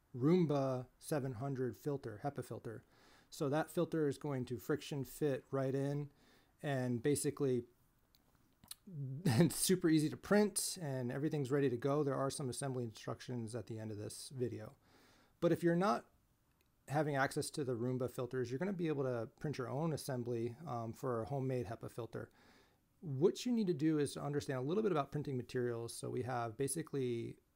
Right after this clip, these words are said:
one-piece mask design that can be printed at a P L A, which is a polylactic acid from plants, um, pet G, which is like a polyethylene terephthalate, and we have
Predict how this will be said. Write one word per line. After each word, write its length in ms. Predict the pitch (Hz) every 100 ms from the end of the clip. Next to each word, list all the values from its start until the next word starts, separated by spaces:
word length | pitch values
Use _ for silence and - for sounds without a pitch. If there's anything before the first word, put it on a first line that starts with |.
| _ _ _ -
one-piece 680 | 123 135 170 - 175 170
mask 520 | - 127 123 143 - -
design 540 | 165 135 110 113 151
that 120 | 135
can 100 | -
be 60 | 120
printed 320 | - 120 127
at 80 | 113
a 40 |
P 160 | 113 139
L 180 | 143 131
A, 300 | 120 120 131 - - _
which 100 | -
is 40 |
a 60 | 131
polylactic 640 | - 127 131 123 - 131
acid 320 | 117 120 151
from 180 | - 123
plants, 640 | - 127 117 156 - -
um, 300 | 160 120 117 120
pet 260 | 139 147
G, 300 | 120 131 135
which 220 | 131 120
is 180 | 127 110
like 200 | 127 117
a 180 | 120 113 - - - - _ _ -
polyethylene 640 | 143 135 123 151 131 123
terephthalate, 720 | 139 127 - 123 120 131 135 139 -
and 140 | 143
we 80 | 123
have 500 | 120 127 123 120 104